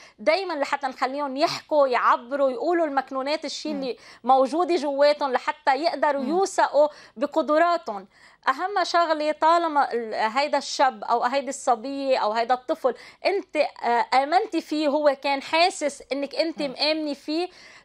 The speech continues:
Speaker 1: تلقائي أحلامه
Speaker 2: مم.
Speaker 1: بإذن الله بتترجم لحقيقة، طالما في أشخاص مآمنين فيه
Speaker 2: طيب.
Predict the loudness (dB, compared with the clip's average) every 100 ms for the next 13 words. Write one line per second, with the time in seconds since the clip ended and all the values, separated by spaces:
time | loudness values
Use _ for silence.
0 | 0 0 0 2 2 4 2 -2 -4 -4
1 | -2 -2 -2 -2 -4 -2 0 2 0 0
2 | -6 -2 0 0 2 0 0 0 -2 -2
3 | 0 2 2 2 0 -2 -2 -4 -2 0
4 | 0 -2 -10 -8 -6 -6 -6 -6 -2